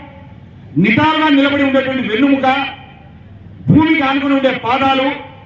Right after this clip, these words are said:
పైన ఆకాశాన్ని చూసేటువంటి శిరస్సును ఇచ్చి ఒక ప్రాణిని మిగతా ప్రాణులతో పాటుగా నేను పంపుతున్నాను, వీడు పూర్తి భూమండలాన్ని లీడ్ చేస్తాడు, మొత్తం భూమికి వీడు నాయకుడు అవుతాడు అని పంపించాడు.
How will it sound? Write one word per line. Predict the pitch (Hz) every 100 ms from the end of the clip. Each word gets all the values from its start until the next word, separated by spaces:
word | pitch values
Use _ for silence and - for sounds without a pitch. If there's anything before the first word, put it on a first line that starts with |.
| - _ - - - -
పైన | 220 302
ఆకాశాన్ని | 294 269 294 294 285 269
చూసేటువంటి | 269 262 262 247 - - - -
శిరస్సును | 262 294 277 262
ఇచ్చి | 254 247 311 262 190 - -
ఒక | 190 226 240 165 - - -
ప్రాణిని | 220 294 302 285 -
మిగతా | 156 214 277
ప్రాణులతో | 277 247 277 277
పాటుగా | - 254 247
నేను | 247 233
పంపుతున్నాను, | 208 220 269 247 240 285 320 160 - - -
వీడు | 175 302 320
పూర్తి | - 320 320 302
భూమండలాన్ని | 302 311 294 277 285 277 202 - - 135
లీడ్ | 165 302 320 294
చేస్తాడు, | 262 277 277 269 143 - -
మొత్తం | 180 240 320 294
భూమికి | - 294 311
వీడు | 285 277 208 113 - 175
నాయకుడు | 220 302 311 285
అవుతాడు | 262 262 269 247 147 - - -
అని | 220
పంపించాడు. | 214 214 - 190 117 98